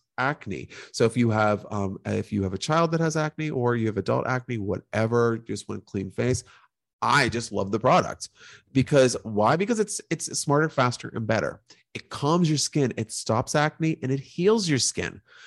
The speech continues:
So it does the full range of nourishment on your skin. I mean, simply put, Truly Clear stops acne, clears blackheads and whiteheads quickly. You can use it anywhere you have acne.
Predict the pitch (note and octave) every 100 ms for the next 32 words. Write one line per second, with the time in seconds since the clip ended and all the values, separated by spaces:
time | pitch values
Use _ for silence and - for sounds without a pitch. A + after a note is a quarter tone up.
0 | - - - D3 C#3+ C3+ D3+ D3+ D3 -
1 | _ C3+ B2+ B2+ - A#2 B2 C3 A#2 -
2 | A2 G2+ G#2 A2+ B2 - G2 - - A2+
3 | A2+ G2 F#2 - D3 F#2+ F2+ - - -
4 | D3 C#3 G3 F#3+ D#3+ - D#3+ E3 E3+ -
5 | D#3+ B2+ - C3 A#2+ - D3+ D3+ D#3+ C#3
6 | B2+ G#2+ - B2+ B2+ C3+ A#2+ G#2 G#2 A#2
7 | C3 B2 A#2+ - - G#2 - G2 - -
8 | - C3 C#3+ C#3 C#3 B2+ C#3+ - D3 D#3+
9 | D#3 D3 C#3+ C#3 B2+ A2+ G#2 G2+ G2+ -
10 | -